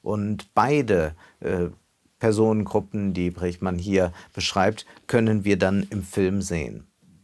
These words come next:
Weiter heißt es im Buch, "Politiker, die kein Schamgefühl besitzen, können Dinge tun, die für andere schlichtweg unmöglich sind." Und er fragt dann,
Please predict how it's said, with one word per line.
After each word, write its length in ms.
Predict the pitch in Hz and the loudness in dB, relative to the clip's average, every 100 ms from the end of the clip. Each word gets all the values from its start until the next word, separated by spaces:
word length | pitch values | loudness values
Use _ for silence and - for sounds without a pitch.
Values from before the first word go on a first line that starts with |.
| - | 0
Weiter 260 | 110 135 | 2 2
heißt 200 | 123 117 | 0 -2
es 120 | 127 | -2
im 140 | 123 110 | 0 2
Buch, 240 | 123 - - - - | 2 2 -4 -20 -2
"Politiker, 640 | 139 131 143 147 - 120 | 4 4 4 2 2 0
die 200 | 110 110 | 2 0
kein 300 | - 123 120 | 0 0 0
Schamgefühl 640 | 110 131 131 139 117 - 107 | 2 2 2 2 -2 0 0
besitzen, 560 | 98 98 101 - 131 120 - - | 0 0 -2 -2 -6 -8 -16 -2
können 360 | 123 120 113 | 2 4 2
Dinge 320 | 101 139 123 98 | 2 0 0 -4
tun, 460 | - 104 110 123 - - | -4 -2 0 -2 -8 -14
die 420 | 104 104 120 113 - | -2 4 6 4 0
für 360 | - 120 - | 0 2 2
andere 360 | 123 143 120 110 | 0 0 2 2
schlichtweg 560 | - 113 - - 107 110 | 0 -4 -2 0 0 0
unmöglich 640 | 120 120 135 - - - | 0 4 4 2 -6 -8
sind." 340 | - 50 - _ _ _ - | -12 -14 -18 _ _ _ -8
Und 140 | 107 | 0
er 100 | 120 | 2
fragt 320 | 113 120 120 123 | 4 2 2 2
dann, 280 | 120 151 | 2 2